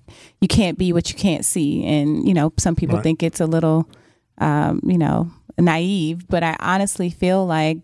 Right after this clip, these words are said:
Speaker 1: you know, if you have something or someone in your life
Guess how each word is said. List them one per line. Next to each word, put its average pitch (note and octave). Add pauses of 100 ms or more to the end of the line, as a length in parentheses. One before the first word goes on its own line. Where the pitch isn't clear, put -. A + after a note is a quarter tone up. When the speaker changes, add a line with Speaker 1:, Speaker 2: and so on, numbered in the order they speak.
Speaker 1:
you F3+
know, D#3
if E3
you G#3
have F#3
something E3
or E3
someone F3+
in E3+
your D#3+
life D#3+